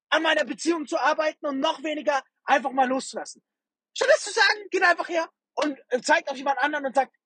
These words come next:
"Ha, dem seine Frau, du, die ist aber unter aller Sau, die passt gar nicht zu ihm, ja, die passt gar nicht zu ihm."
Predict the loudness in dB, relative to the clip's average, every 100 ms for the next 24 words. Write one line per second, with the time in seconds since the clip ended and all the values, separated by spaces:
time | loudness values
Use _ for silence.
0 | _ -4 -4 -6 _ -10 -2 0 0 -2
1 | 0 0 -4 _ -6 -6 -4 -2 0 0
2 | 0 -2 -2 -4 -10 _ -12 -2 -2 -2
3 | -2 -2 -4 -14 -16 _ _ 0 0 -2
4 | _ -2 0 2 2 2 0 -10 -16